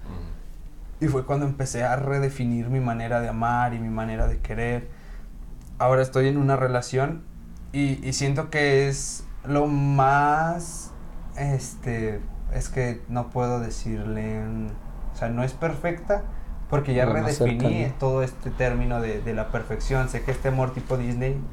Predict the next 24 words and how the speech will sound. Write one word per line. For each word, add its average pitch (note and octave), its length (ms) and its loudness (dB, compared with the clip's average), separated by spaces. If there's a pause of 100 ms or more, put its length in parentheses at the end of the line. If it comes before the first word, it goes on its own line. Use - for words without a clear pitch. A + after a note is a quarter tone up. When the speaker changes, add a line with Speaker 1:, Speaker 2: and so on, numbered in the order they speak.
Speaker 3:
No A#2+ 160 2 (280)
Speaker 2:
no A2 120 2
Speaker 3:
existe. - 20 0
Speaker 2:
existe. C#3 640 0 (460)
O A#2+ 100 0
sea, A#2 440 4 (640)
es C3 140 2
más D3 200 4
real. B2+ 320 2 (680)
Esa B2 220 0
Speaker 3:
Ok. B2 60 2
Speaker 2:
es A#2+ 60 -2
la C3 140 0
palabra. A#2 400 2
Speaker 1:
Ajá. F2+ 120 -6 (260)
Speaker 2:
Es A#2+ 200 -2
un C3+ 140 4
amor C3+ 400 4
más B2 300 2
real. B2+ 440 4 (340)
O A#2+ 80 0
sea, A#2 420 6 (240)
sé C#3 360 2
que C#3+ 340 2